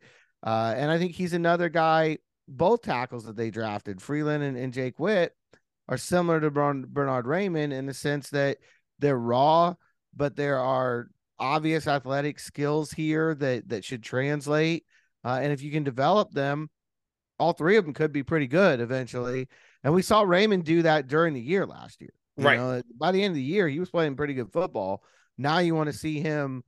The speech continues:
Speaker 1: take that next step up, but now you've got a guy right behind him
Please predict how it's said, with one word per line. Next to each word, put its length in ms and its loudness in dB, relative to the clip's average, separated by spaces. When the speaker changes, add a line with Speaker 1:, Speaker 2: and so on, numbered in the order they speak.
Speaker 1:
take 200 -2
that 220 -2
next 320 -2
step 300 -2
up, 340 0
but 100 -6
now 160 0
you've 200 0
got 180 2
a 40 0
guy 260 2
right 280 0
behind 440 -4
him 280 -4